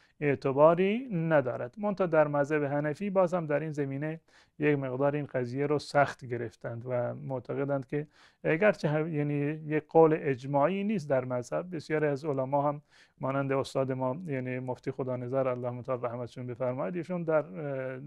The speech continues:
دارالعلوم مکی زاهدان نظرشون بر این بود که طلاق مکره، یعنی طلاق اکراه و اجبار، این واقع نمی شود. اما در مذهب،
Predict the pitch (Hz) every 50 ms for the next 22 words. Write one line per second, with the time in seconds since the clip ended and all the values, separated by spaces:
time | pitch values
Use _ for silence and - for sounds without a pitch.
0 | 139 147 185 180 147 139 139 131 131 139 147 143 139 135 135 131 127 143 151 _
1 | _ _ - _ _ _ - 139 131 123 - - 151 143 127 117 127 123 117 120
2 | 139 175 196 196 185 175 165 190 180 160 - 175 156 151 147 147 160 175 175 175
3 | 170 - - 151 - - 135 131 135 135 127 - 139 131 131 131 123 - - 147
4 | 151 127 127 127 127 127 123 - - 131 127 131 127 117 - 135 127 127 131 156
5 | 151 127 - - 147 131 139 147 139 123 131 139 170 147 135 123 120 123 143 170
6 | 185 196 214 202 185 160 147 135 131 - 165 165 185 226 240 _ _ _ _ _
7 | _ _ - 180 185 160 139 123 - 139 135 165 208 208 196 175 156 147 131 139
8 | 147 156 165 165 170 175 180 170 160 175 208 220 226 226